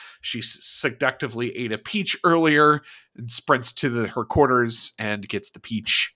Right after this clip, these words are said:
to get the D N A off of that.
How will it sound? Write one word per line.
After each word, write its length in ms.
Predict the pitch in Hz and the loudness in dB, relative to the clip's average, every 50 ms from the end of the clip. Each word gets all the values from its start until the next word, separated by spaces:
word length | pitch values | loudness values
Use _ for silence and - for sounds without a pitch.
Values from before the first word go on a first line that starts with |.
| _ _ _ _ - | _ _ _ _ -6
to 460 | - - 127 101 95 95 92 92 92 - _ _ _ _ _ _ _ _ _ _ _ _ _ | -4 0 0 0 0 0 -2 -4 -6 -8 _ _ _ _ _ _ _ _ _ _ _ _ _
get 220 | - 120 107 107 - | -14 -14 -14 -14 -16
the 60 | 104 | -20
D 180 | 98 101 98 | -16 -14 -12
N 120 | 95 92 95 | -12 -10 -10
A 120 | 92 95 78 | -10 -10 -8
off 280 | 69 104 98 - - | -8 -10 -10 -10 -12
of 100 | 104 - - | -20 -12 -6
that. 400 | 143 165 185 220 277 - - - | -2 -2 -2 -2 -2 -8 -14 -20